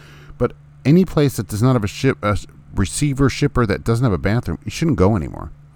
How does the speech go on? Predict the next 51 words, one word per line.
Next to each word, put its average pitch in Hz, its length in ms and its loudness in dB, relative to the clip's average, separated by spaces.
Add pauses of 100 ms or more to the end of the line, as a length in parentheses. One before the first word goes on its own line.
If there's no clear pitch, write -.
(180)
You 107 60 -8
tell 156 160 4
your 120 100 6
company, 110 380 2
"Look, 92 400 -4
I'm 87 80 -10
not 101 160 -6
going 87 240 0
here 69 140 -4
anymore. 60 380 -8 (680)
They 78 80 -2
won't 87 240 0
let 90 140 -2
me 85 100 -4
use 82 160 -4
the 73 60 -6
bathroom, 107 400 -2
and 85 120 -2
that's 85 280 -4
not, 82 240 -2 (180)
that's 92 240 -4
a 80 80 -4
health 90 380 0
problem, 98 460 -2 (380)
and 95 220 -2
so - 140 -2
I'm 101 120 2
done." 107 320 0 (1160)
"Well, 113 120 0
Mark, 113 300 2
I'm 110 120 -2
a 113 60 -4
company 117 380 -2
driver." 95 280 -2
Well, 117 280 0 (200)
you 113 120 2
know 123 100 6
what? 117 300 4 (560)
If - 120 0
your 143 140 4
company 160 400 2
couldn't 143 300 0
send 120 320 0
any 113 180 4
driver 104 400 4
there, 156 300 2
they 95 180 0
would 104 80 2
have 101 220 0
to - 60 -20
take - 240 -4